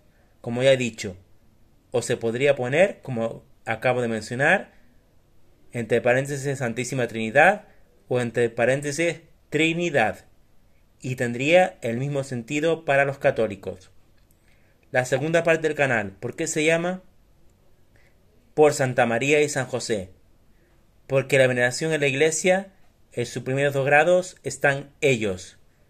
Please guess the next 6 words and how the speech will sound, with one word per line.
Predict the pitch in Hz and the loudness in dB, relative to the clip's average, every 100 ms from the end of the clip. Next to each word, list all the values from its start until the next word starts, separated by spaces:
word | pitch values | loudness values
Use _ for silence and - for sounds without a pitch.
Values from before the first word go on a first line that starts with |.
| _ _ _ - | _ _ _ -8
La | 117 | -4
veneración | 120 117 - 151 | -2 -2 -2 -2
más | 151 135 | -2 4
alta | 156 165 165 185 190 - - - - - - - | 4 4 2 0 0 -10 -16 -16 -16 -20 -20 -6
la | 117 117 | -4 -2
tiene | 151 156 170 | -2 -2 -2